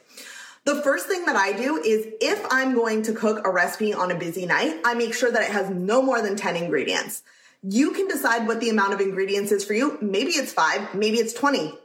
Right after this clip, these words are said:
I'm not the boss of that. But for me, I find that when it starts to be more than ten ingredients,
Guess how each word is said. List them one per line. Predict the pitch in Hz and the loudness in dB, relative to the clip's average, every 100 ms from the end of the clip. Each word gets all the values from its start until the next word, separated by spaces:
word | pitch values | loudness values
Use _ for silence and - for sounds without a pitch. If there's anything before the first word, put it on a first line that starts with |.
| - | -2
I'm | 240 | 0
not | 302 | 0
the | 262 | 0
boss | 175 165 | 0 0
of | 180 | -2
that. | 165 185 240 - - - | 0 2 0 -8 -14 -6
But | 254 | -2
for | 262 277 | 0 0
me, | 302 359 | 0 -2
I | 330 247 | 0 0
find | 254 247 240 | 0 0 0
that | 220 214 | 0 -2
when | 226 415 466 | -2 0 0
it | 494 370 | 0 -2
starts | - - 285 - | -2 0 0 -2
to | 262 | -2
be | 269 | 0
more | 240 240 | 2 2
than | 226 226 | 2 0
ten | 226 214 | 0 0
ingredients, | 208 185 185 208 247 294 320 | 0 -2 -2 0 0 0 -2